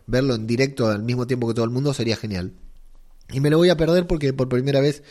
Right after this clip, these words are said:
tengo que estar en, por Madrid, que me, me invitaron, o sea, voy a participar de una convención dando una charla de, de podcasting, y después el domingo lo voy a aprovechar para reunirme con la familia podcastera de allí,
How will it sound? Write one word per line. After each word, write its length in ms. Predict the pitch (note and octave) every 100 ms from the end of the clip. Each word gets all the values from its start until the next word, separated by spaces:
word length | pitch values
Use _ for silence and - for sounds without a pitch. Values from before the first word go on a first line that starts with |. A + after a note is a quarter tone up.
| - - _
tengo 240 | C#3 C3 A2+
que 300 | A2 G#2+ G2+
estar 280 | F#2+ B2
en, 500 | A#2+ G2+ G2+ G2 F#2+ F#2
por 160 | A2+
Madrid, 280 | A#2+ E3+ G3
que 200 | C#3 A#2+
me, 260 | A2 G2 G2
me 220 | G#2 G#2
invitaron, 680 | G#2 A#2 B2 G#2+ G2 F#2+ G#2+
o 100 | G#2
sea, 100 | A2
voy 120 | A#2
a 80 | A2+
participar 480 | A2 A2 A#2 C3 B2+
de 60 |
una 280 | A#2 G#2 F#2 - - -
convención 480 | - C3 B2+ B2 F#3
dando 180 | D#3+ C3
una 160 | A#2+ A2+
charla 280 | D3 C3+
de, 300 | A2 G#2 G2+
de 100 | G#2
podcasting, 640 | A2 C3 F#3+ F#3+ G3 F#3+ F#3+ - - _
y 120 | C3
después 280 | A#2+ - B2
el 80 | B2+
domingo 260 | A#2 C3+ A#2+
lo 80 |
voy 120 | A#2+ A#2
a 20 |
aprovechar 380 | A2 G#2 B2+ A#2
para 300 | G#2 G2 G2
reunirme 480 | A#2 A#2+ C#3+ B2
con 120 | A#2 A2
la 80 |
familia 540 | G#2 A2 B2 A#2 G2+ -
podcastera 540 | G#2+ A2+ G2+ E3+ B2
de 120 | A2
allí, 300 | G#2+ C3+ D#3+